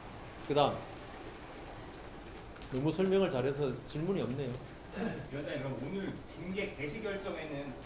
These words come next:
Speaker 2: 별다른 이견이 없었을까요?
Speaker 1: 예, 거기는, 어, 이견이 조금 있어가지고,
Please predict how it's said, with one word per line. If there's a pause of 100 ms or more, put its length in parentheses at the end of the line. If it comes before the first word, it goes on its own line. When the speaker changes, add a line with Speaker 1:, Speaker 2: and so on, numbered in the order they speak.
Speaker 2:
별다른
이견이
없었을까요? (800)
Speaker 1:
예,
거기는, (440)
어,
이견이 (540)
조금
있어가지고,